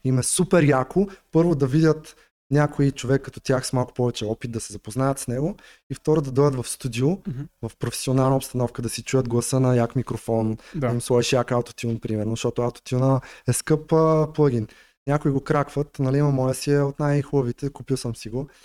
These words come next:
Speaker 1: И под това да му обърна внимание, имах предвид да се запозная с него, както подобава, да, да си му давам съвети, защото той, докато записва, понеже е начинаещ, аз си му давам съвети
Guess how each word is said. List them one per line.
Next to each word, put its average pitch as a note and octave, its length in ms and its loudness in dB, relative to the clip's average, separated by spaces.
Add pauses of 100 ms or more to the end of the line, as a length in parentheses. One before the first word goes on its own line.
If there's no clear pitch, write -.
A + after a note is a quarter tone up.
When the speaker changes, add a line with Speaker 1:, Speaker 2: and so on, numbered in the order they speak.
(480)
Speaker 1:
И C#3+ 200 4
под C#3+ 180 0 (340)
това D#3+ 180 2
да E3+ 60 4
му D#3+ 100 4
обърна D3+ 380 4
внимание, C3 400 2
имах C#3 200 -2
предвид A#2+ 280 -6
да A#2+ 80 -6
се - 120 -6
запозная A#2 440 -2
с - 100 -8
него, B2+ 340 0 (400)
както - 260 -6
подобава, A#2 640 -2
да, A#2 160 -10
да A#2+ 160 -6
си - 160 -8
му A#2 100 -2
давам A#2+ 260 0
съвети, A2+ 680 -2 (340)
защото B2+ 220 -2
той, C3 220 2
докато A#2+ 260 -8
записва, A#2 440 -6
понеже A#2 340 -2
е A#2 40 -2
начинаещ, A#2 640 -4 (320)
аз B2 140 -2
си C3 100 -4
му B2+ 100 0
давам B2+ 240 0
съвети B2+ 560 -2